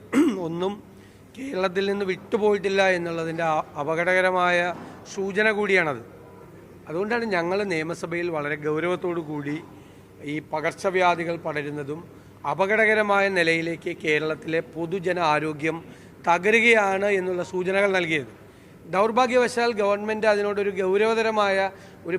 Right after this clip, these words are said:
പോസിറ്റീവായിട്ടുള്ള പ്രതികരണം അല്ല നൽകിയത്. അവര് ഇവർക്ക് അവാർഡ് കിട്ടിയ കാര്യവും, ആ, വേറെ കാര്യങ്ങളൊക്കെ പറഞ്ഞുകൊണ്ടിരിക്കുകയാണ്. സത്യത്തിൽ ആ സ്ഥിതിയിലല്ല കേരളത്തിൻ്റെ പൊതുജനാരോഗ്യം. പബ്ലിക് ഹെൽത്ത് എന്ന് പറയുന്നത് വളരെ അപകടത്തിൽ നിൽക്കുകയാണ്. അതിനൊരു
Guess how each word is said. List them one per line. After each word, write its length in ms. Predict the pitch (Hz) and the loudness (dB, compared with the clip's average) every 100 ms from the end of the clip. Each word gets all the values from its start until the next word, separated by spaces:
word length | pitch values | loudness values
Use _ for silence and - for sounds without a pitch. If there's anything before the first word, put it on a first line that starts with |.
| - | -4
പോസിറ്റീവായിട്ടുള്ള 800 | 190 190 190 240 226 208 202 202 202 | -6 -6 -4 2 4 4 0 -4 -4
പ്രതികരണം 420 | 175 180 175 185 160 | -4 -4 -2 -4 -4
അല്ല 160 | 170 175 | -4 -4
നൽകിയത്. 380 | 160 147 135 117 - - - - - - 156 | -4 -6 -8 -10 -18 -20 -20 -20 -20 -4 0
അവര് 260 | 185 240 269 254 | 2 2 4 2
ഇവർക്ക് 240 | 220 208 233 | 0 0 4
അവാർഡ് 260 | 196 202 214 | 6 6 4
കിട്ടിയ 200 | 214 202 196 | 0 -2 -2
കാര്യവും, 360 | 185 180 180 180 180 - - - | -2 0 -2 -4 -10 -18 -18 -6
ആ, 40 | 160 170 156 | -2 -2 0
വേറെ 240 | 170 165 180 | -2 0 -2
കാര്യങ്ങളൊക്കെ 460 | 165 160 170 175 151 | 0 0 -2 -4 -2
പറഞ്ഞുകൊണ്ടിരിക്കുകയാണ്. 680 | 170 160 175 185 185 185 151 117 - - - - | -2 -2 -4 -4 -2 0 -2 -4 -16 -20 -20 -6
സത്യത്തിൽ 400 | 160 - 190 214 196 | -6 -4 -4 2 2
ആ 20 | 190 | 2
സ്ഥിതിയിലല്ല 560 | 202 175 196 196 165 190 185 165 | -2 -4 0 0 2 0 0 -2
കേരളത്തിൻ്റെ 520 | 170 185 180 185 190 - | -2 -2 -6 -6 -6 -6
പൊതുജനാരോഗ്യം. 800 | 165 165 180 185 170 170 151 110 - - - | -8 -2 0 2 2 0 -6 -10 -14 -16 -8
പബ്ലിക് 460 | 165 175 233 247 220 | -8 -6 -6 -4 -4
ഹെൽത്ത് 260 | 202 202 208 | -4 -4 -4
എന്ന് 120 | 202 | -2
പറയുന്നത് 420 | 180 175 175 165 190 - - - 151 | -2 -2 -4 -4 -6 -8 -20 -8 -2
വളരെ 200 | 165 180 | 0 2
അപകടത്തിൽ 380 | 160 156 156 160 151 | 0 -2 -4 -6 -8
നിൽക്കുകയാണ്. 280 | 131 143 143 | -6 -6 -6
അതിനൊരു 260 | 208 254 | -2 -2